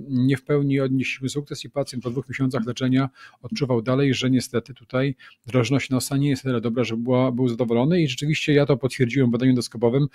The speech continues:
że, e, nie udało się w pełni tego nosa udrożnić, a teraz zobaczcie dlaczego. Zobaczcie <clears throat> teraz, jak to wygląda, pokażę wam tego pacjenta. I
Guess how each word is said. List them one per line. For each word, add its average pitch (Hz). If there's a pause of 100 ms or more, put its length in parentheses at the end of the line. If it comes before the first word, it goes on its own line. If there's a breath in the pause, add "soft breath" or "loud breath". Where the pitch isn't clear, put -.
(360 loud breath)
że, 135
e, 127 (500)
nie 147
udało 139
się 135
w -
pełni 123
tego 120
nosa 123
udrożnić, 135
a 131
teraz 131
zobaczcie 120
dlaczego. 120 (720 loud breath)
Zobaczcie 139 (160)
<clears throat> 151
teraz, 131
jak 123
to 123
wygląda, 117
pokażę 113
wam 113 (120)
tego 113
pacjenta. 131 (920)
I 131